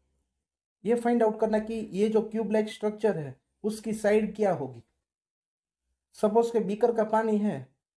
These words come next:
वो छोटे सिलेंडर में डाल दिया, तो छोटे सिलेंडर में हम डालते हैं तो उसकी हाइट क्या होगी, वाटर लेवल या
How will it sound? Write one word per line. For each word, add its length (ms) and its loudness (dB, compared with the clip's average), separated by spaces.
वो 80 -2
छोटे 340 2
सिलेंडर 380 0
में 220 -2
डाल 200 2
दिया, 220 -8
तो 80 -6
छोटे 300 0
सिलेंडर 380 0
में 140 2
हम 120 0
डालते 280 2
हैं 80 -2
तो 100 0
उसकी 520 -8
हाइट 300 -2
क्या 120 0
होगी, 320 -4
वाटर 260 0
लेवल 340 0
या 240 -2